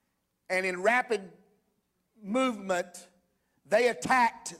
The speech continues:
the United States of America in that place. And more than two thousand servicemen were killed, over a thousand were injured. They destroyed a hundred and sixty-nine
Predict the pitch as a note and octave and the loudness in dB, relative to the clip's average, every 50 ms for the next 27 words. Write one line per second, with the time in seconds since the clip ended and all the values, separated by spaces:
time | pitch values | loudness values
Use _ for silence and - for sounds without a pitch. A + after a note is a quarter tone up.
0 | - E3 G3+ A3 A3 A3+ A3+ B3 A#3+ A#3 G3 - - - B3 A3+ A#3 A3 - A#3 | -10 -6 -2 2 2 4 4 4 2 0 -2 -4 0 2 2 2 2 0 -2 0
1 | G#3 G#3+ G#3+ G#3+ A3+ A3 G#3+ G3+ G3 G3+ - F3+ E3 D#3+ D#3+ D#3 - - - - | 0 0 2 4 4 6 6 4 2 2 2 4 4 4 2 0 -4 -14 -20 -20
2 | _ _ _ _ _ _ _ _ _ _ _ _ _ _ - F3 F3+ F3 F3+ G3 | _ _ _ _ _ _ _ _ _ _ _ _ _ _ -4 -4 2 2 2 2
3 | G3 - - G#3+ G3+ F3+ E3 D3 - - - - - - - _ _ _ _ _ | 2 0 0 2 2 2 2 -2 -4 -10 -12 -12 -14 -18 -20 _ _ _ _ _
4 | _ _ _ _ _ _ _ _ _ _ _ _ _ _ _ _ _ _ _ _ | _ _ _ _ _ _ _ _ _ _ _ _ _ _ _ _ _ _ _ _
5 | _ _ _ _ A#3+ A#3+ B3 C#4 D4+ D4 D4 C4+ B3 - - - F4 F4+ F4 - | _ _ _ _ -2 2 4 4 4 4 4 2 -2 -4 0 2 2 2 2 2
6 | - D4 D#4+ E4 E4 D#4+ D#4 G#3+ F3 A#3+ A#3 G#3 - - D4 C#4+ D4 C#4+ A#3+ A3 | 4 4 4 6 4 4 2 2 0 -2 -2 -2 -2 2 2 2 2 2 0 -2
7 | - - G#3+ A3 G#3+ G#3+ G3+ F#3 F3 - - A#3 A#3 G3+ G3+ G3 F3+ F#3 F#3+ G#3+ | -2 -2 -4 -4 -4 -2 0 -2 -2 -2 -4 0 2 2 4 2 2 2 2 0
8 | A#3 A3 A#3 A3 - - C#4+ D#4+ E4+ E4+ D#4+ C4 G3 A#3+ A3+ A3 G#3+ A3 - A#3 | 2 2 0 -2 0 0 2 4 4 4 2 2 0 -2 0 0 -2 -2 0 -4
9 | A#3 A3+ F3+ D3 D3+ C#3 C#3 - _ _ _ _ _ _ _ _ _ _ _ _ | -4 -6 -8 -10 -12 -12 -14 -16 _ _ _ _ _ _ _ _ _ _ _ _
10 | _ _ _ _ _ _ _ _ - C#4+ D#4+ F4 C#4 C4 B3+ - - - C#4 D4 | _ _ _ _ _ _ _ _ 0 2 2 2 0 -2 -4 -4 -2 2 4 4
11 | D4 D4 C#4 C4 B3 G#3+ - - D4+ E4+ F4+ F4 F4+ F4+ F4+ E4+ C4+ B3+ B3 B3 | 6 6 6 4 4 2 2 0 0 0 0 0 0 0 0 0 0 0 0 0
12 | A#3 G3 - - - - F#4 F#4 - - - - - - E4 D#4+ D4+ D4 C#4 C#4 | -4 -6 -8 -6 -4 -4 -4 -4 -6 -10 -10 -8 -6 -4 -6 -4 -6 -4 -4 -2
13 | C4+ C4 C4+ C#4 C#4 C#4+ C#4+ C#4+ C#4 C#4 B3+ | 0 0 2 2 2 0 0 -2 -4 -6 -8